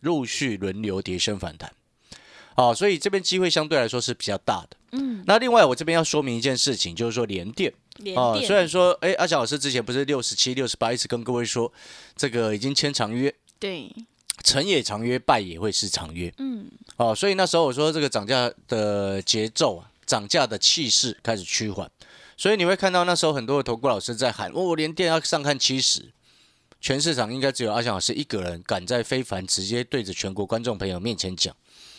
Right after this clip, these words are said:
Speaker 1: 签长约不会是好事。
Speaker 2: 嗯。
Speaker 1: 哦，所以回过头来，他从当时候我们十二月多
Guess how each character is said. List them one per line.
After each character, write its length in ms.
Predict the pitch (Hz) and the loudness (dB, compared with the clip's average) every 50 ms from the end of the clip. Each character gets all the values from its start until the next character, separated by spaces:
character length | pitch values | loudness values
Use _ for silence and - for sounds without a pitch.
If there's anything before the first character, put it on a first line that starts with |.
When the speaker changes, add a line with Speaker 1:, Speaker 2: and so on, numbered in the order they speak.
| - - - - - - | -20 -20 -20 -12 -4 0
Speaker 1:
签 220 | - 147 139 143 | 0 0 0 0
长 180 | - 117 101 107 | -2 -2 -2 -2
约 140 | 117 117 | -2 -4
不 160 | 110 - 104 104 | -2 -2 -2 -2
会 100 | 113 104 | -2 -2
是 140 | - - | -2 -4
好 120 | 82 85 82 | -6 -6 -6
事。 240 | 85 - - 95 - _ | -6 -6 -6 -6 -8 _
Speaker 2:
嗯。 600 | - 254 254 247 220 190 185 190 165 180 - 208 _ _ _ - - _ _ | -8 -8 -6 -6 -8 -10 -12 -16 -18 -18 -20 -20 _ _ _ -20 -20 _ _
Speaker 1:
哦， 180 | - 156 156 139 | 2 4 4 4
所 140 | - 220 | 4 4
以 40 | 220 | 2
回 140 | 170 147 170 | 4 2 2
过 160 | 175 214 196 | 4 4 4
头 180 | 151 135 120 113 | 4 4 2 2
来， 220 | 107 95 87 87 - _ - - - - - - - - - - | 2 2 0 -4 -12 _ -20 -20 -20 -20 -20 -20 -20 -20 -10 2
他 340 | - 208 220 226 226 - - _ _ | 6 8 8 8 8 6 2 _ _
从 320 | - - 151 143 147 160 - _ _ | -2 2 2 2 2 2 -2 _ _
当 240 | - 185 185 190 180 | 4 4 4 2 0
时 160 | - - 143 | -2 0 2
候 320 | 143 170 151 127 117 107 | 4 4 4 4 4 2
我 40 | 104 | 0
们 140 | 101 107 107 | 0 0 0
十 160 | - - 135 | 2 2 4
二 80 | 139 156 | 4 4
月 180 | 160 151 143 | 4 2 2
多 300 | 131 - 139 131 135 - | 2 0 0 0 0 -2